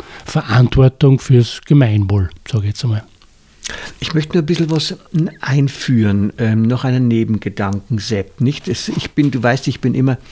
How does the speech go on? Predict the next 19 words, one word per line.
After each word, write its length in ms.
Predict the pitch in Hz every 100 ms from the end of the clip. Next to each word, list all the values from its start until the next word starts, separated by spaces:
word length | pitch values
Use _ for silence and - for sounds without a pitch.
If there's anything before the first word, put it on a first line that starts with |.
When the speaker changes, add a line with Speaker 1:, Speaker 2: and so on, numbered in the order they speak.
| - - -
Speaker 2:
ein 200 | 120 120
Freund 760 | - 120 110 113 139 147 -
auch 280 | 85 123 - -
psychologischer 1300 | - 135 - 123 113 143 139 110 101 - - 123 - - - - - 165
<laughs> 600 | - - - - - - -
Analysen. 800 | - 139 131 120 123 160 160 - - - - -
Ja, 140 | - 160
ich 200 | - -
denke, 360 | 156 180 185 185
dass 220 | 156 151
das, 220 | 160 156
was 240 | 147 139 143
wir 200 | 143 139
jetzt 340 | 135 131 -
mit 340 | 135 131 -
dieser 420 | - 120 131 123 120 117 -
Querdenker 1300 | - 113 131 120 113 113 117 117 - 117 117 113 -
oder, 380 | 107 113 113 117 - - - - -
ähm, 560 | 131 117 107 110 110